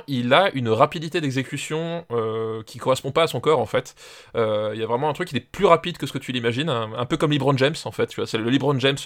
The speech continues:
du, du karaté. <laughs> Et, euh, et voilà, et dans ce film-là, il, il, il dégageait vraiment quelque chose, les bastons sont, étaient vraiment impressionnantes, et je me suis dit, tiens, effectivement, pareil, je vais retenir ce nom.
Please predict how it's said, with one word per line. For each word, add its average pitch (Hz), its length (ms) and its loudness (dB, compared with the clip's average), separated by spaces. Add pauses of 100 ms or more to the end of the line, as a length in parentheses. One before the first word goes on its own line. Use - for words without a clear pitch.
du, 110 280 -12
du 110 100 -12
karaté. 117 340 0 (320)
<laughs> - 60 -10 (840)
Et, 165 200 6
euh, 117 420 6
et 139 100 2
voilà, 131 180 8
et 120 40 -2
dans 160 120 6
ce 165 140 0
film-là, 160 680 0
il, 131 160 -6
il, 131 180 -8
il 127 60 -4
dégageait 160 400 0
vraiment 156 280 2
quelque 139 160 -4
chose, 170 340 -4
les 117 100 -2
bastons 131 320 -6
sont, 110 360 -8 (120)
étaient 113 220 -6
vraiment 135 280 2
impressionnantes, 143 500 -4 (440)
et 127 140 2
je 117 80 -6
me 123 60 -4
suis 131 140 -6
dit, 202 100 -8
tiens, 202 220 0
effectivement, 143 440 -4
pareil, 135 260 2
je 110 160 -6
vais 107 60 2
retenir 123 340 0
ce - 140 -6
nom. 131 220 -4